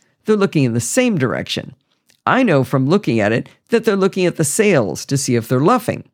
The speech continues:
Luffing is when the sail kind of flutters near the mast or the mainstay, which means you're headed too close to the direction of the wind. You need to either turn downwind a smidge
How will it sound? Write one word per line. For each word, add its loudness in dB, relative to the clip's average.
Luffing 0
is -2
when 0
the 0
sail 2
kind -6
of -6
flutters 0
near -2
the 0
mast 0
or -4
the -2
mainstay, 2
which 0
means 2
you're 2
headed 0
too -2
close 2
to 0
the 0
direction 0
of 0
the 0
wind. -2
You 2
need 4
to 2
either 0
turn -4
downwind 2
a 2
smidge 0